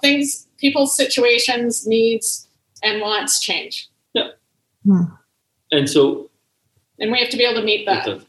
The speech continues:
Speaker 2: And
Speaker 1: Yeah.
Speaker 2: those, and so in honoring the question, how do we bring people indoors and how do we support people who are really resistant?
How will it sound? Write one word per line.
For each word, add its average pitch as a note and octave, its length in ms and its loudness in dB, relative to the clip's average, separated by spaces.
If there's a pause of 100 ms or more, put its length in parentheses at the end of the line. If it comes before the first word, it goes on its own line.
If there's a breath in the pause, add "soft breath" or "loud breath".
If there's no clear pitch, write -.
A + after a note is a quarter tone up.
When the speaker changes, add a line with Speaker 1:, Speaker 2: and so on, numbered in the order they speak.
(100)
Speaker 2:
And B2+ 120 0
Speaker 1:
Yeah. C#3 60 6
Speaker 2:
those, C#3 200 4
and C3+ 280 -2
so - 600 0 (400)
in C#3 180 2
honoring D3 320 2
the - 120 2
question, G2+ 340 -4
how G#2+ 80 -2
do G#2+ 80 2
we G#2 100 2
bring F#2+ 220 -8
people G2 240 -6
indoors F2+ 500 -8
and F#2 80 -14
how F#2+ 60 -8
do G2 80 -12
we G2 60 -10
support G2 380 -8
people G2+ 220 -6
who G#2 80 0
are G#2+ 120 4
really G#2+ 260 2
resistant? - 400 -12